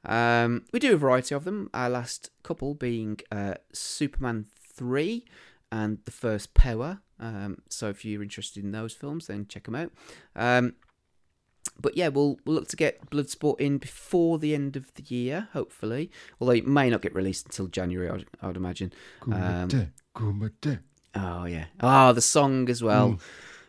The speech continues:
Speaker 1: Uh, still, anyway, uh, we'll s-, we'll get all excited for that. Uh, but if you go to sixty M W dot co dot U K, that's where you'll find all of the website stuff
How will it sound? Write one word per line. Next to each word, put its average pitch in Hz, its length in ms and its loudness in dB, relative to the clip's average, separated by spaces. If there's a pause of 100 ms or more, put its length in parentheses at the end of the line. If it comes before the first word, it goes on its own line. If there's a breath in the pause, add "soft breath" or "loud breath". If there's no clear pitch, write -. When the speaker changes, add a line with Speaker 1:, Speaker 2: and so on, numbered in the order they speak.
(280 loud breath)
Speaker 1:
Uh, 107 360 4 (120)
still, - 380 0
anyway, 104 280 4 (180)
uh, 123 200 10 (140)
we'll 147 100 4
s-, - 200 -4
we'll 147 100 4
get 147 340 0
all 143 140 8
excited - 340 0
for 101 120 -2
that. 95 280 0 (160)
Uh, 107 200 2
but 143 140 0
if - 120 -4
you 160 60 -10
go 202 180 6
to 156 300 0
sixty - 340 0
M 127 120 4
W 101 300 -2
dot 104 220 -4
co 92 200 -2
dot 85 120 -2
U 85 120 -8
K, 127 460 0 (300 loud breath)
that's - 200 -12
where 104 100 -2
you'll 90 80 -4
find 95 400 -4 (100)
all 101 260 -2
of - 140 -12
the 92 120 -14 (120)
website 131 440 -2
stuff - 440 0